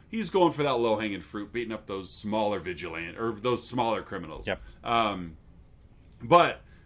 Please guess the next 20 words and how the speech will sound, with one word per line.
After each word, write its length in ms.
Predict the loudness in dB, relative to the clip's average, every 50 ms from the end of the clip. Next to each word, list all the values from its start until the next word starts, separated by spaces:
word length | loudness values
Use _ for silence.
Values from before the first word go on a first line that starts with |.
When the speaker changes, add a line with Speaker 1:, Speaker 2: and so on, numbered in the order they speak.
| -20 -10 -2
Speaker 1:
one 200 | 2 2 2 2
thing 240 | 2 0 0 0 0
Bruce 280 | 0 -2 -2 -2 -2
Wayne 200 | -2 0 0 0
did 160 | 0 -2 -2 2
not 280 | 4 4 4 4 2
know 140 | 0 0 0
what 100 | 0 -2
was 120 | -4 -6 -10
coming 380 | -10 -8 -8 -8 -8 -8 -10 -12 -18 -20 -16 -8
was 200 | -6 -6 -6 -4
Vicky 340 | -2 -4 -4 -2 -4 -8 -8
Vale. 540 | -6 -4 -4 -4 -4 -4 -6 -10 -14 -18 -20 -20 -20 -20 -14 -8
And 260 | -4 -2 -2 -2 -4
so 480 | -4 -2 0 2 2 2 2 2 0
he 180 | -2 -4 -4 -4
sees 380 | -4 -4 -2 0 2 2 0 0
Vicky 340 | -4 -6 -6 -4 -4 -2 -2
at 120 | -2 -2
this, 320 | -2 -4 -4 -4 -6 -10